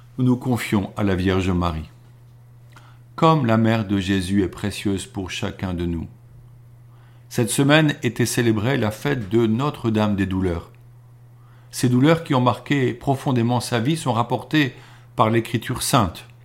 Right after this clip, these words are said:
La prophétie du vieillard Siméon,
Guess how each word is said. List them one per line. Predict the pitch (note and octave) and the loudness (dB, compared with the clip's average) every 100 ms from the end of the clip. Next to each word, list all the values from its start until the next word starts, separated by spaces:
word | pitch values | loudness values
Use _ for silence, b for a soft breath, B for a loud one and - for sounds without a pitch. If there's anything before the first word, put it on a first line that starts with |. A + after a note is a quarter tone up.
| - - - - - - - - - - - - - | -20 -20 -20 -20 -20 -20 -20 -20 -20 -20 -20 -18 -6
La | G2+ | -4
prophétie | - G2 G#2+ - A#2 | -4 -2 -2 0 0
du | G#2 G2 | 0 0
vieillard | G2 F#2+ - | 0 -2 -2
Siméon, | B2+ A2+ A2 G2+ F2 | 0 2 2 0 -2